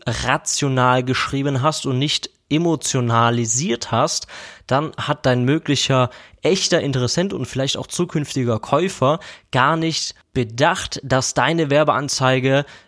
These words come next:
irgendwann mal später für ihn in ein wirklich interessantes Angebot enden kann. Deswegen musst du schon von vornherein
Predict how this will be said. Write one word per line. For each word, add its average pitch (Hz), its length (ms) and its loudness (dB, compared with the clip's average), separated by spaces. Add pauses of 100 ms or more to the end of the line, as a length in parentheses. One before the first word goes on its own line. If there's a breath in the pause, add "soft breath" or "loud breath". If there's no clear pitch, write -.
(160)
irgendwann 151 600 2
mal 139 180 2
später 151 460 0
für - 160 -6
ihn 156 280 -4
in 135 160 -2
ein 123 380 -2
wirklich 175 340 0
interessantes 143 640 0
Angebot 131 600 2
enden 135 520 0
kann. 104 300 -2 (480 loud breath)
Deswegen 147 280 0
musst 156 200 0
du 147 80 -2
schon 143 180 -2
von 131 200 -2
vornherein 151 840 0